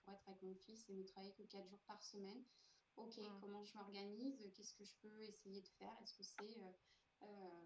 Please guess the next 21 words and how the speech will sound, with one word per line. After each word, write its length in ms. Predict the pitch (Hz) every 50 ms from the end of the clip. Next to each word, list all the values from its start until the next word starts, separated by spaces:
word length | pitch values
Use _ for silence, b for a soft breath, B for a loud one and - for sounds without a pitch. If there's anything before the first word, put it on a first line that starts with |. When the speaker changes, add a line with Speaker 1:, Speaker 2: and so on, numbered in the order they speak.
| 180 -
Speaker 1:
prendre 200 | - 220 220 220
une 100 | 220 214
formation 560 | - 233 214 208 208 208 208 202 - - 226 226 233 226 220
pour 100 | - 202
me 140 | 196 202 202 185
perfectionner 640 | - 226 226 226 - 240 233 233 - 233 220 220 220
encore 320 | 220 214 - 226 220 - -
plus 120 | - 233 220 226
sur 220 | 233 - 208 196 202
le 200 | 196 202 202 202
logiciel 460 | 190 202 202 202 202 - - 214 202
sur 160 | 196 - - 196
lequel 300 | 196 185 190 202 196 190
je 80 | 196 196
travaille, 480 | - - - 208 190 190 196 240 254 247 B B B B B B - - -
euh, 320 | 220 214 190 185 180 180 180 -
pour 140 | 196 185 180
gagner 300 | 190 214 220 220 226 220
du 140 | 202 208 202 -
temps, 300 | - 214 190 170 - - - - - -
euh, 20 | -